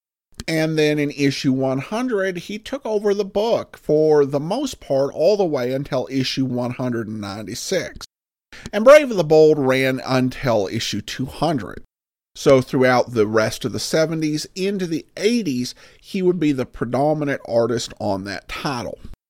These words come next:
Uh, he's got a great style, and it is just a beautiful, uh,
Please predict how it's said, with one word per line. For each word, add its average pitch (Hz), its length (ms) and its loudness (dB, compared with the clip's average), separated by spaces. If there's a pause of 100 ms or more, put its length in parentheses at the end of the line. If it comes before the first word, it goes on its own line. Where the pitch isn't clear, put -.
(280)
Uh, 117 120 0
he's 143 180 -2
got 127 180 2
a 113 60 0
great 120 500 -2
style, 147 680 -2 (100)
and 117 420 -4 (140)
it 143 140 -2
is 139 180 -2
just 165 400 -2
a 135 60 -2
beautiful, 113 960 0
uh, 82 340 -10